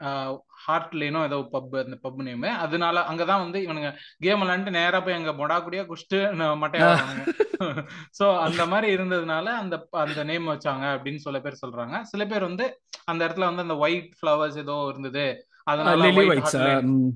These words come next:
Speaker 1: அப்படின்னு, அப்படின்னு பேர் வச்சாங்கன்னு சொல்றாங்க. ஆனா கடைசி வரைக்கும் அவனுங்களுக்கு எதுக்கு பேர் வச்சோன்னு இன்னைக்கு வரைக்கும் தெரியாது. எவனையாவது கூப்பிட்டு கலாய்க்கணும்னா, "டேய், உங்க, உங்களோட ஸ்டேடியமுக்கு எதுக்கு இந்த பேர், அதை சொல்லு பாப்போம்" அப்படின்னு சொன்னோம்னா தெரியாது அவனுக்கு.
Speaker 2: So, so டாட்டன்ஹாம் ஃபேன்ஸ், உங்களுக்கு இந்த வரலாறு தெரிஞ்சுன்னா, எங்களுக்கு நீங்க இது வரைக்கும் கேட்டுட்டு இருந்தீங்க, இதுக்கு மேலேயும் கேட்க போறீங்கன்னா, தயவுசெய்து அதை கமெண்ட் செக்ஷன்ல பண்ணுங்க.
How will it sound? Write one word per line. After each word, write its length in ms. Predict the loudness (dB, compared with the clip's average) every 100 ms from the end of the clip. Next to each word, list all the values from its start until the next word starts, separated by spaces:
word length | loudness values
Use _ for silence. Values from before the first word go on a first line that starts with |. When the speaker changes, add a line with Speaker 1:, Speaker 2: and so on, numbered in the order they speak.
| 0
Speaker 1:
அப்படின்னு, 380 | -2 -2 0
அப்படின்னு 320 | 0 0 -2 -2
பேர் 160 | 0
வச்சாங்கன்னு 320 | 0 -4 -8 -4
சொல்றாங்க. 180 | -6 -4
ஆனா 180 | 0 0
கடைசி 400 | 0 -2 0 0
வரைக்கும் 280 | 0 2
அவனுங்களுக்கு 240 | 0 0 -4
எதுக்கு 340 | -6 -4 -4
பேர் 180 | -2 -2
வச்சோன்னு 260 | -2 -4 -4
இன்னைக்கு 240 | -2 -2
வரைக்கும் 280 | -2 -4 -6
தெரியாது. 420 | -4 -4 -4 -10 _ -4
எவனையாவது 400 | 0 2 2 2
கூப்பிட்டு 320 | -2 -2 0
கலாய்க்கணும்னா, 500 | 2 2 0 -2 -2
"டேய், 200 | 0 -2
உங்க, 320 | -4 -8 -10 -10 _ -8
உங்களோட 480 | -6 0 0 0 -4
ஸ்டேடியமுக்கு 560 | -2 2 4 4 0
எதுக்கு 200 | 0 -2
இந்த 160 | -4 -8
பேர், 240 | -8 -8 -12 -20 -12
அதை 240 | -2 0 2
சொல்லு 220 | 2 2
பாப்போம்" 440 | 4 4 2 -4
அப்படின்னு 220 | -4 -2 -2
சொன்னோம்னா 300 | -4 -2 -2
தெரியாது 300 | 0 0 0
அவனுக்கு. 260 | -4 2
Speaker 2:
So, 260 | 6 6 4
so 240 | 4 6
டாட்டன்ஹாம் 460 | 6 6 4 4 4
ஃபேன்ஸ், 240 | 6 6 6
உங்களுக்கு 280 | 6 6
இந்த 140 | 6 8
வரலாறு 340 | 8 8 6
தெரிஞ்சுன்னா, 320 | 6 4 6
எங்களுக்கு 300 | 6 6 4
நீங்க 80 | 4
இது 120 | 6
வரைக்கும் 300 | 6 6 6
கேட்டுட்டு 220 | 6 6 4
இருந்தீங்க, 320 | 6 6 6
இதுக்கு 280 | 6 6 6
மேலேயும் 180 | 6 6
கேட்க 220 | 4 2
போறீங்கன்னா, 440 | 2 2 4 4
தயவுசெய்து 280 | 4 4 4
அதை 140 | 4
கமெண்ட் 380 | 2 2 2 2
செக்ஷன்ல 220 | 2 2
பண்ணுங்க. 360 | 2 4 4 2